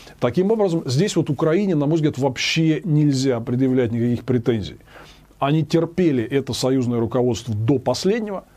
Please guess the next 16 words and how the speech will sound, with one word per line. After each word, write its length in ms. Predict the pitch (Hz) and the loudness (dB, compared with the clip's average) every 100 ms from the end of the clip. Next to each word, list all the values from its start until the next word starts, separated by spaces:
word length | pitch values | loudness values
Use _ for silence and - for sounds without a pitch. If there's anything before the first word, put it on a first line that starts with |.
| - - - _ | -20 -20 -20 _
пока 300 | 131 120 180 | -4 0 0
оно 120 | 185 165 | 0 0
не 140 | 151 | 0
повело 340 | 139 139 147 | 0 2 2
себя 240 | 165 143 123 | 2 0 -2
как 180 | 127 - | -4 -2
полные 400 | 147 147 127 113 | 0 2 2 -2
скоты, 640 | - 127 123 175 175 160 | -2 -4 0 0 2 0
э, 220 | 127 123 | 0 -2
введя 380 | 113 120 131 123 | 2 2 2 0
танки 640 | - 147 127 - 120 110 | 0 0 0 -2 0 2
в 140 | 104 123 | 2 0
августе 760 | 131 120 117 - 113 110 107 | 0 0 -2 -2 -2 0 -2
девяносто 420 | 110 123 117 - | 0 0 0 -4
первого 340 | 95 104 90 82 | -6 -2 -2 -4
года. 200 | 76 | -8